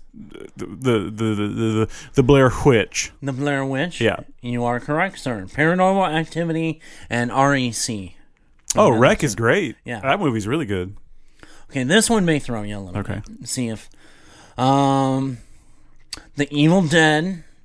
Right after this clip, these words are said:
Speaker 2: nineteen eighty-one, Cabin Fever, two thousand four, Misery, nineteen ninety. All feature what classic horror plot device?
Speaker 1: Horror plot device?
Speaker 2: Mm-hmm.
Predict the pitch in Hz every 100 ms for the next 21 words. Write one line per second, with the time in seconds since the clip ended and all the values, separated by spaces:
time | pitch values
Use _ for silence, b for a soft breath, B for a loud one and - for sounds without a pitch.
0 | - 113 123 127 143 156 185 151 139 123
1 | - 135 165 175 165 160 147 175 143 143
2 | 156 156 - 139 131 B B - 160 214
3 | 139 123 120 143 135 123 127 143 156 131
4 | 104 - 131 170 185 196 175 160 135 170
5 | - - 165 151 160 - b b b -
6 | - 147 143 147 - 143 117 104 110 104
7 | 95 85 - - - _ b b b b
8 | - - 147 147 120 - 135 165 110 98
9 | 90 82 85 - - - 104 - 139